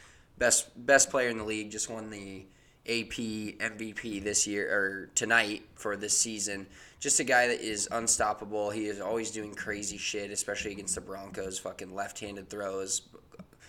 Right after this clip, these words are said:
closed eyes throws, behind the back throws, just nonsense shit that he can pull off. Um, but the Eagles are better everywhere else, and that's what it keeps leveling this playing field for me. And I, a, a very small spread in the Super Bowl. I think it's one and a half right now,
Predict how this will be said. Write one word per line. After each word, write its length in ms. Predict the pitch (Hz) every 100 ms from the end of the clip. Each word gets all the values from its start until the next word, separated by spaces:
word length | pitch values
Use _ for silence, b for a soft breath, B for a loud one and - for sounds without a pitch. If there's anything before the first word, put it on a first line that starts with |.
| b
closed 320 | - 135 113
eyes 320 | 110 104 104 -
throws, 400 | 107 104 101 98
behind 320 | 104 107 107
the 40 |
back 340 | 98 98 95 -
throws, 340 | 101 95 95
just 160 | 101 107
nonsense 640 | 127 123 110 107 104 101
shit 240 | - 95
that 100 | -
he 160 | 98 95
can 280 | - 90 90
pull 220 | 104 95
off. 320 | 82 80 - B B B B B
Um, 240 | 120 113 110
but 160 | 120
the 80 | 135
Eagles 320 | 139 160 151
are 80 | 135
better 240 | 123 120
everywhere 320 | 117 117 117 107
else, 400 | 117 - - - b b -
and 420 | 110 110 104 104
that's 260 | 107 113 -
what 400 | 117 110 - -
it 340 | - - - -
keeps 460 | 123 - - - - - -
leveling 500 | 120 120 117 113 110
this 160 | 104 -
playing 300 | 131 123 120
field 240 | 113 101
for 120 | 110
me. 220 | 104 107
And 140 | 101 95 B B B
I, 100 | 113
a, 300 | - 123 - 120
a 40 |
very 280 | 117 151 165
small 320 | - 131 120
spread 300 | 120 123 123
in 60 | 117
the 60 |
Super 320 | 101 120 104
Bowl. 200 | 101 98
I 100 | 98
think 220 | 104 113 101
it's 260 | 92 -
one 240 | 113 110 110
and 100 | 104
a 40 |
half 340 | 101 98 98
right 160 | 107 85
now, 420 | 98 101 98 95